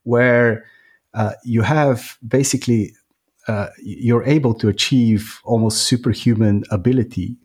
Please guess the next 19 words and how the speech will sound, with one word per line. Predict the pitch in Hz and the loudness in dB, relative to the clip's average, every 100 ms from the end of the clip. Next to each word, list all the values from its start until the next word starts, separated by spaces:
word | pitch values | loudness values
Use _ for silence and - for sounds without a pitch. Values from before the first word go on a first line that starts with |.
| _ - | _ -4
to | 110 101 104 | 0 0 -2
protect | - 101 101 - | -4 -2 -2 -4
the | 101 | -4
contact | - 101 - - | -2 -2 -2 -6
center. | - 73 - - - - - _ | -6 -6 -10 -14 -16 -20 -20 _
Uh, | 104 104 - | 0 0 2
and | 113 | 0
let | 127 127 | 0 0
me | 127 | -2
explain | - - 117 107 | -2 -2 0 0
what | 101 | 0
that | 98 104 | -2 0
means. | 143 101 92 - - _ _ | 0 -2 -4 -10 -14 _ _
It | 110 | -2
basically | 156 165 - | -2 0 2
means | 123 123 117 | 2 2 0
that | 107 110 | -4 -2
you | |
have, | 101 131 120 110 | -2 0 0 -2